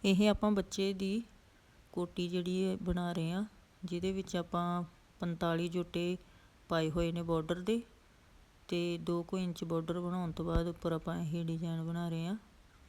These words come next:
ਤੇ ਬਿਲਕੁਲ ਸੌਖਾ ਡਿਜ਼ਾਈਨ ਆਪਾਂ ਬਣਾਇਆ ਹੋਇਆ ਹੈ।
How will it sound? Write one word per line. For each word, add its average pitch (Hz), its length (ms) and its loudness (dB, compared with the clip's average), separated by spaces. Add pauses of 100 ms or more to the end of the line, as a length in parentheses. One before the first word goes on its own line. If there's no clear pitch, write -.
(1400)
ਤੇ 185 240 -2
ਬਿਲਕੁਲ 180 460 -2
ਸੌਖਾ 196 360 -4
ਡਿਜ਼ਾਈਨ 175 460 -2
ਆਪਾਂ 170 320 -4
ਬਣਾਇਆ 170 400 -2
ਹੋਇਆ 175 240 -2
ਹੈ। 220 80 -2